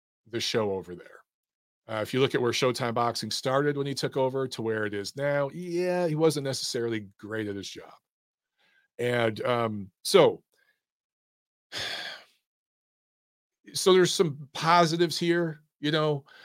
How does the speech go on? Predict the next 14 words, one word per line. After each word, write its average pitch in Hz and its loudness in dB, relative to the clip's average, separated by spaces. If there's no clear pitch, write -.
Um, 127 0
there, 147 4
there 139 4
is 151 4
a 139 -4
vindication. 139 -2
Um, 113 0
there, 156 -6
there's 147 0
also 180 6
just 135 -8
a - 2
big 151 2
opportunity. 120 -4